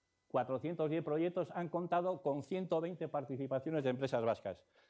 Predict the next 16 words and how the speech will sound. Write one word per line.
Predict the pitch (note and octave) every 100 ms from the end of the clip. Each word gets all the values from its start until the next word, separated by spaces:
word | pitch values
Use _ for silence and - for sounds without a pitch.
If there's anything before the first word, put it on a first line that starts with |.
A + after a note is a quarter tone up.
| _
En | C3 C3+
el | C3
séptimo | F3+ F#3+ F3+
programa | D3+ D3 D3+ C#3+
marco | E3+ F3 F#3 F#3
ha | C#3+
habido | E3 E3
doscientas | C#3 B2+ - F3+ E3
veintidós | C#3+ C3 C3+ D3+ D3
empresas | C3+ C3+ C#3+
vascas | C3+ D#3 C3+
que | -
han | C#3+
participado. | C3 B2 A#2 G#2+ G2 - _
Pues | - G#2+
bien, | A#2+ G2